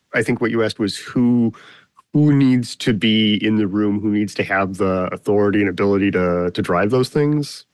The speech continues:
Obviously, depends on the organization, the size of the organization.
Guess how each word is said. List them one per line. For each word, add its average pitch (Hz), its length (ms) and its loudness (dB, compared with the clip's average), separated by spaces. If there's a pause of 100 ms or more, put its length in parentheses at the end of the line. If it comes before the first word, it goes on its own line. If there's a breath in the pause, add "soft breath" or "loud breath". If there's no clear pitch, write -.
(120)
Obviously, 131 440 0
depends 113 360 0
on 117 80 2
the 110 80 2
organization, 98 560 0
the 87 80 -6
size 92 320 -2
of 104 80 -4
the 110 80 0
organization. 131 960 0